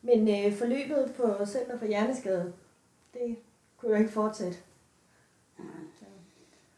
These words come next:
Speaker 1: Og på det tidspunkt, så skriver du i hvert fald i bogen, der har du egentlig ikke fået så meget sprog. Du har fået det lidt i gang, men der er jo lang vej inden til at kunne samtale.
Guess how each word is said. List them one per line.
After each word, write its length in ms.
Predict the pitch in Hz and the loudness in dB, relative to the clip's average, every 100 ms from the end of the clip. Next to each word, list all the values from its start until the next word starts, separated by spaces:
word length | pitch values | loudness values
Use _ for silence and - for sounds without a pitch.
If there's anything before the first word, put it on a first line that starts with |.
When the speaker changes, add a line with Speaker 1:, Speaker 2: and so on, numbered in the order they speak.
| _ | _
Speaker 1:
Og 120 | 220 | -12
på 80 | 220 | -10
det 280 | 220 285 285 | -10 -12 -12
tidspunkt, 560 | - 269 247 - 233 226 | -8 -6 -6 -8 -8 -8
så 200 | 226 214 | -12 -18
skriver 320 | - 226 226 | -12 -6 -4
du 100 | 220 | -4
i 20 | |
hvert 240 | 202 202 | -6 -10
fald 160 | 208 208 | -8 -10
i 100 | 196 | -10
bogen, 300 | 190 185 226 | -12 -12 -12
der 60 | 233 | -12
har 160 | 240 | -10
du 60 | 220 | -8
egentlig 240 | 214 233 | -8 -8
ikke 100 | 220 - | -10 -10
fået 200 | 190 180 | -14 -8
så 120 | 302 262 | -6 -4
meget 260 | 196 190 | -4 -6
sprog. 380 | 208 - 185 - - | -10 -8 -6 -6 -10
Du 80 | 220 | -18
har 140 | 202 202 | -18 -12
fået 220 | 196 190 | -10 -8
det 100 | 190 | -10
lidt 220 | 226 240 - _ _ _ | -12 -12 -16 _ _ _
i 80 | 208 - | -20 -8
gang, 420 | 220 233 233 233 _ _ | -6 -6 -8 -14 _ _
men 140 | 214 190 | -18 -14
der 80 | 202 | -10
er 60 | |
jo 60 | 208 | -8
lang 300 | 220 220 208 | -8 -8 -4
vej 220 | 214 240 | -4 -4
inden 420 | 233 208 214 208 - _ | -8 -8 -8 -8 -14 _
til 120 | - | -12
at 160 | 214 202 | -12 -12
kunne 120 | 220 | -14
samtale. 580 | 214 208 220 202 175 170 | -10 -8 -8 -8 -12 -14